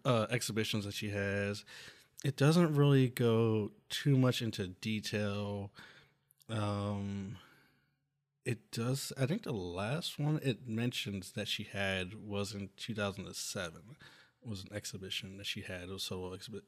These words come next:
uh, art exhibition, or painting exhi-, exhibition, excuse me.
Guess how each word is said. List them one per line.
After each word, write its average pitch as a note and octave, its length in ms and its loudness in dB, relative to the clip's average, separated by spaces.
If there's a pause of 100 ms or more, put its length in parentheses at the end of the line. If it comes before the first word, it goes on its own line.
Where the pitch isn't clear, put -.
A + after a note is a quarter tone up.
(120)
uh, G#2 220 -2 (160)
art A#2+ 240 2
exhibition, G2+ 540 -4 (540)
or A2 60 -2
painting G#2+ 600 -2
exhi-, A2 280 -4 (800)
exhibition, A#2+ 440 0
excuse A2+ 300 -4
me. G#2 120 -8